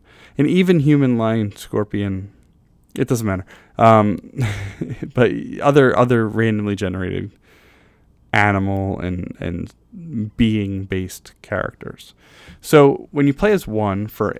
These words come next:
for a phase, you play the full phase as that, as that one human, and then I can't play it again.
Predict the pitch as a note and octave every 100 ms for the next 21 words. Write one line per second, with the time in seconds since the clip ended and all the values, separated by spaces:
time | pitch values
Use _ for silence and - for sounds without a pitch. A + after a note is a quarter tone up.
0 | - - G2+ G2 - D3 G2+ G2+ G#2 -
1 | B2+ G2+ - D#3+ - A2 G#2+ G#2+ G2+ G2
2 | - - G2 F#2 F2 F2+ G2 A#2+ _ -
3 | G#2+ F#2 A2 _ _ A2+ A#2 A#2+ - G#2
4 | - A2+ B2+ E3 D3 C#3+